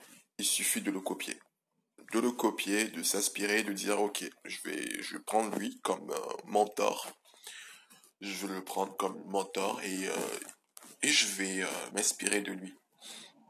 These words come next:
pour, euh, pour, euh, arriver à son succès. » Je vais faire tout ce qu'il dit, tout ce qu'il fait, tous les gestes. Je vais copier ses gestes.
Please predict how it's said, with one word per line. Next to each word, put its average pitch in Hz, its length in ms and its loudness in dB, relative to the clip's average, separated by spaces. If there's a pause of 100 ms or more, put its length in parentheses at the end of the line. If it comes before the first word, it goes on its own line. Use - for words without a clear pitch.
(720)
pour, 98 340 4
euh, 95 280 2 (1160)
pour, 101 300 4
euh, 101 180 6
arriver 101 440 4
à 104 80 4
son - 160 -2
succès. » - 340 -4 (1400)
Je 98 80 -4
vais 98 100 -4
faire 98 220 2 (160)
tout - 100 -4
ce - 80 2
qu'il - 180 -4
dit, - 300 -4 (840)
tout 131 100 0
ce - 100 4
qu'il - 140 0
fait, - 320 0 (500)
tous 131 140 0
les 107 160 2
gestes. - 480 2 (600)
Je - 120 0
vais 101 100 4
copier - 340 -4
ses 117 160 2
gestes. 98 400 -2